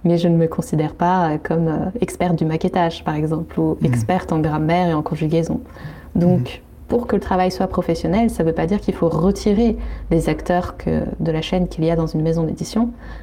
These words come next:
Speaker 1: Ça veut dire qu'il faut soi-même les gérer, déléguer et voir qu'est-ce qu'on peut assumer, euh, comme charge financière en se tournant vers ses partenaires.
Speaker 2: Mhm. Oui, c'est ça. C'est, c'est important de voir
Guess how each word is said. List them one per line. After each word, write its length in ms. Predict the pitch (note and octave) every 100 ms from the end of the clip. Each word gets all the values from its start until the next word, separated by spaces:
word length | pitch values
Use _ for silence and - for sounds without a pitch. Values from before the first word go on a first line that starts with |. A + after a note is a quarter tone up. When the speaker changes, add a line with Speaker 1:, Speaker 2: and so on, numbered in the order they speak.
| - -
Speaker 1:
Ça 160 | -
veut 80 | D#3
dire 220 | D3 F3+
qu'il 160 | - -
faut 260 | F3+ F3+ F3+
soi-même 380 | - F3 F3+
les 100 | E3+
gérer, 520 | D#3+ D#3 D#3 F3+ G#3+ F#3
déléguer 640 | E3 E3 D3+ D3 E3 A3+ - - - - -
et 220 | E3 D#3
voir 420 | C#3+ - D#3+ F#3
qu'est-ce 220 | - E3+ -
qu'on 100 | D#3
peut 120 | E3+
assumer, 580 | D#3+ - D3+ E3 F#3 D#3+
euh, 100 | D3+ - -
comme 220 | - D#3
charge 260 | - E3 -
financière 720 | - E3 D3+ - F#3 F#3 - - -
en 60 |
se 80 | D#3+
tournant 240 | D3+ D#3
vers 140 | E3 E3
ses 100 | E3
partenaires. 400 | E3 - - - - - - - - - F#3
Speaker 2:
Mhm. 180 | C3+ A#2+ - - - - - - - _ _
Oui, 120 | E3+ C#3
c'est 180 | C#3+
ça. 100 | -
C'est, 720 | A2 D3+ G#2 G2 - - - - B3+ B3
c'est 200 | - D3+
important 400 | D3 D3 D#3 E3+
de 80 | D3+
voir 540 | C#3 D#3 D#3 B2+ A2